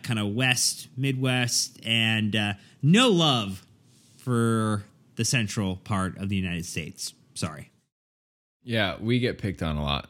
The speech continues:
Speaker 2: as, uh, flyover states and things, uh, of that matter. But yeah, look, we're definitely planning on being there, uh, as much as humanly possible. Um, it's, it's a crazy time that they're gonna s-,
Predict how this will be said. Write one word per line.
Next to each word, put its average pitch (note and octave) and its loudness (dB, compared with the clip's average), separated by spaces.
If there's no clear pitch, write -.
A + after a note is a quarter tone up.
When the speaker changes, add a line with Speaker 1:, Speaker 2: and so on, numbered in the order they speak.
Speaker 2:
as, E2+ 0
uh, D2+ -4
flyover F2 0
states - -2
and E2+ 0
things, F2 0
uh, E2+ 0
of F2 -2
that F2+ -2
matter. F#2 0
But A#2 2
yeah, C#3+ 4
look, F#2+ 0
we're C3 4
definitely A#2 2
planning G2+ 0
on F#2 2
being F2 2
there, E2+ 2
uh, D#2+ -2
as F2 0
much E2+ 0
as D#2 -2
humanly D#2 0
possible. E2 -6
Um, D#2 -4
it's, F#2+ -2
it's G#2+ 0
a A2+ 0
crazy A#2 4
time A2 2
that E2+ 0
they're G2 2
gonna F#2+ 2
s-, - -2